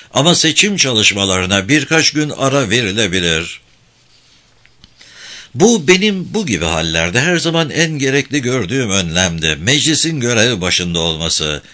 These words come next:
Türkiye demokratik bir ülke çünkü. Meclisin seçim öncesinde tatile girmesi elbette doğal. Ama o tatile böyle bir olay sırasında ara verip toplanması daha da doğal.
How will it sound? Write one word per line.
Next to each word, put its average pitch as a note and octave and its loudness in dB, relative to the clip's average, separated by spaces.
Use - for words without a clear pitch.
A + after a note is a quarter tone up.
Türkiye G#2 -2
demokratik C#3+ -2
bir D#3+ 0
ülke G#2 -4
çünkü. E2+ -4
Meclisin F#3 2
seçim E3+ 2
öncesinde F2+ 0
tatile C#3+ 0
girmesi D3 0
elbette G#2+ -2
doğal. D#2+ -2
Ama A#2 0
o C#3+ 0
tatile F#2+ -2
böyle C#3 0
bir D3 2
olay B2 -2
sırasında F#2 -2
ara B2+ -2
verip G#2 -2
toplanması G2 -2
daha B2 0
da G2+ -2
doğal. D#2+ -2